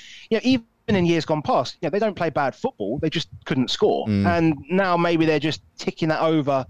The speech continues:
Speaker 1: slightly better, I would say. Not much, but slightly better.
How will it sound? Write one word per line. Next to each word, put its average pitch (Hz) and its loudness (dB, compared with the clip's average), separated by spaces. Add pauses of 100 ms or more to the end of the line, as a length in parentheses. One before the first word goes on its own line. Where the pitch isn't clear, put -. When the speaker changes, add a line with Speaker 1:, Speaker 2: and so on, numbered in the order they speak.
(400)
Speaker 1:
slightly 170 0
better, 175 -2
I 165 -6
would 165 -4
say. 247 -6
Not 220 -4
much, 170 0
but 156 -2
slightly 143 0
better. 143 0